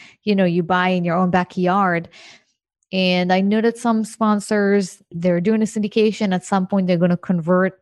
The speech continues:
you know, switch gears and become passive investors, but they're using the syndication as a tool to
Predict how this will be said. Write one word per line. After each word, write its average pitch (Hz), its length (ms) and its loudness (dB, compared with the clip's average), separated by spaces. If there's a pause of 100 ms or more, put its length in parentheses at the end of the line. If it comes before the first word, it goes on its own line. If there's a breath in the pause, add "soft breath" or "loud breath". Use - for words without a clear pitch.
you 175 140 -2
know, 165 100 4
switch 226 500 -2
gears 220 460 0
and 185 120 0
become 170 420 0
passive 185 380 -4
investors, 185 520 0
but 196 120 -2
they're 196 120 0
using 208 340 0
the 202 60 0
syndication 202 600 0
as 175 120 2
a 175 60 0
tool 202 280 2
to 190 340 -2